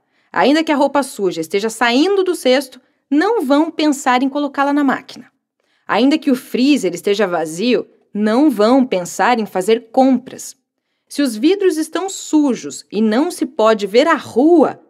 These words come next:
não vão pensar que é necessário limpá-los. Para combater esses problemas,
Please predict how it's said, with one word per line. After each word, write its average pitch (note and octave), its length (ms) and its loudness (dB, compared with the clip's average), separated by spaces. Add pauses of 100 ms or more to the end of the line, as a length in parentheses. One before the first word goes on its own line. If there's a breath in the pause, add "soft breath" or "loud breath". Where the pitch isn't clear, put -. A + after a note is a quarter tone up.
(280)
não D4+ 440 2
vão D4 220 2
pensar D4 500 -2
que B3 80 -2
é B3 40 2
necessário A#3+ 520 -2
limpá-los. G#3 800 -8 (720)
Para E3+ 220 -2
combater D4 640 0
esses B3 240 -8
problemas, B3 680 0